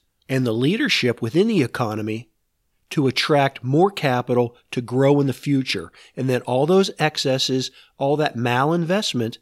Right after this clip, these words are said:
that gets wiped out, it gets taken off the books, and the new companies emerge stronger and better than ever. I know that's not comforting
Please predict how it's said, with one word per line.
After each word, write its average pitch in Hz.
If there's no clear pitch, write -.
that 127
gets -
wiped 117
out, 143
it 120
gets 107
taken 156
off 160
the 165
books, 135
and 135
the 113
new 143
companies 135
emerge 127
stronger 170
and 123
better 131
than 123
ever. 104
I 110
know 123
that's 165
not 180
comforting 139